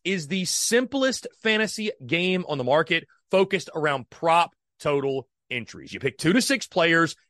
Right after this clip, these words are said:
and you can win up to ten times on any entry. Prize Picks has no sharks, optimizers,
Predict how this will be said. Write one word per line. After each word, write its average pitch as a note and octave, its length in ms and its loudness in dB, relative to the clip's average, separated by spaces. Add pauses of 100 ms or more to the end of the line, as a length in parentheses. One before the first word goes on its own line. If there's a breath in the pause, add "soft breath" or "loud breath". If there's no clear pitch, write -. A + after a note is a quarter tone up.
(100)
and G3+ 200 0
you C4 200 4
can A#3+ 320 -2
win F#3+ 280 0
up E3+ 200 -2
to D#3 160 -6
ten A#3 440 -2
times C#3 600 2 (420)
on E3+ 300 4
any C#3+ 240 -2
entry. G2 360 -6 (220 soft breath)
Prize F3 260 2
Picks - 260 -2
has A#2+ 200 0
no F2+ 140 -10
sharks, G3 580 2 (380)
optimizers, E3+ 680 2